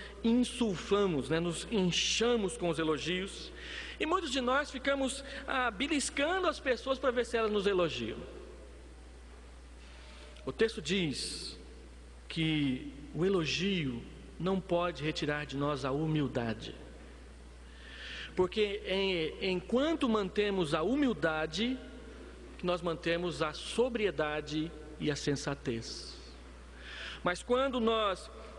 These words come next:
ficamos cheios de nós mesmos, nós passamos a confiar só em nós. E quando nós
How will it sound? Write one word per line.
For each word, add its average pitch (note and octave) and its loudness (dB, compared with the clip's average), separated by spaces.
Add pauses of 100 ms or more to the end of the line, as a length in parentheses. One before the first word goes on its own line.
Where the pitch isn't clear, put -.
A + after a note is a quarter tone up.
ficamos A3 2
cheios C#4+ 4
de A#3+ 4
nós A3 2
mesmos, A#3 2
nós G#3+ 2 (240)
passamos G3+ 0
a G3+ 4
confiar G3 0
só G#3+ 0
em G#3 2
nós. D#3+ 0 (1120)
E C4 4
quando E4 2
nós D4 4